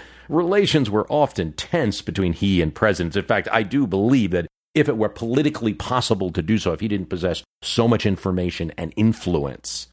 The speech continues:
to make a president have a really bad time if they tried to fire him, I think, uh, J F K or his brother R F K would have, uh,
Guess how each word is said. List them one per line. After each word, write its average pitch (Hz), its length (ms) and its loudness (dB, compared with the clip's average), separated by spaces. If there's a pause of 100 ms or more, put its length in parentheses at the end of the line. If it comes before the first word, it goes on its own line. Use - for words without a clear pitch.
(360)
to 87 140 -6
make 85 260 -4
a 85 220 -2 (220)
president 92 420 0
have 85 160 0
a 82 80 0
really 101 400 4
bad 92 380 0
time 90 540 0
if 80 120 -6
they 82 80 -2
tried 82 240 -2
to 80 80 -6
fire 95 400 0
him, 73 360 -8 (260)
I - 80 -2
think, 87 340 -4
uh, 60 320 -8 (180)
J 76 200 -2
F 67 100 -10
K 71 320 -6
or 64 120 -8
his 64 180 -10
brother 65 400 -8
R 69 180 -4
F 69 140 -10
K 64 200 -6 (280)
would 76 160 2
have, 69 260 -4
uh, 58 220 -6